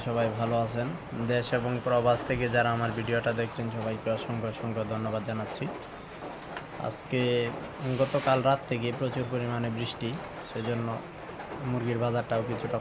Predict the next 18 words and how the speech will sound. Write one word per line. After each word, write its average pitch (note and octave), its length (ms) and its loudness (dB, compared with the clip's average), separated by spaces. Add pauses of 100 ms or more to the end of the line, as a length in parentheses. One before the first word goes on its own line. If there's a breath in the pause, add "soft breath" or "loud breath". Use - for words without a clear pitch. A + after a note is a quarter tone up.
কম B2 140 2 (120)
লেভেলে A#2 380 2
কেনা A#2 220 0
বেচা A2 240 -2
হচ্ছে। G2+ 200 -6 (1000)
আর B2 80 0 (100)
যারা A#2+ 180 4 (120)
নতুন B2 240 2 (100)
বাচ্চা B2 300 4
নিয়েছেন, A#2 260 0 (100)
তারা A2+ 200 4 (840)
সাবধানে C3 460 4
রাখতে C3+ 260 4
হবে। C3+ 180 4 (100)
ব্রুডিংটা C3 500 6 (100)
একটু - 160 4 (120)
শক্তিশালীভাবে C3 800 6 (100)
না C#3+ 60 8